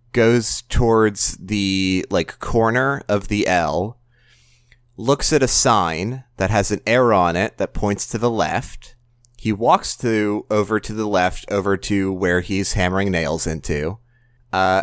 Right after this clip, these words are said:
and then he just sort of repeats that, and that's, that's his routine.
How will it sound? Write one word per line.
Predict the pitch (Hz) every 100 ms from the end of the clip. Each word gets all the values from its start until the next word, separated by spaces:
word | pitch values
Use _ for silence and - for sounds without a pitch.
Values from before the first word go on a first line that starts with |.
| -
and | 104 104
then | 101 98 101 101 98
he | 107 107
just | 113 -
sort | 104
of | 98
repeats | 92 95 82 -
that, | - - - -
and | -
that's, | 110 208 -
that's | - 110 98 -
his | 104 87 -
routine. | 90 - - -